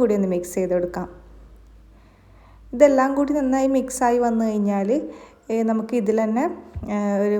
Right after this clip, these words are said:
വൈറ്റ് സോസ് ആക്കി എടുക്കണം. അപ്പോൾ ഞാൻ ഈ സെയിം പാത്രത്തിൽ തന്നെയാണ് ഉണ്ടാക്കിയെടുക്കുന്നത്.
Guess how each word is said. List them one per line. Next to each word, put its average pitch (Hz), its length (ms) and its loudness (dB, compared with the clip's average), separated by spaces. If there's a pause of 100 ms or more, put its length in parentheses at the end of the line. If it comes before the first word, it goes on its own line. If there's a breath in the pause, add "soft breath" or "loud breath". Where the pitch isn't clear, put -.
വൈറ്റ് 196 280 0
സോസ് 214 320 -2
ആക്കി 196 260 -4
എടുക്കണം. 185 400 -4 (560 loud breath)
അപ്പോൾ 196 220 -2
ഞാൻ 202 120 0 (120)
ഈ 220 40 -2 (120)
സെയിം 214 280 0
പാത്രത്തിൽ 220 460 -4
തന്നെയാണ് 220 400 -2 (100)
ഉണ്ടാക്കിയെടുക്കുന്നത്. 196 800 -2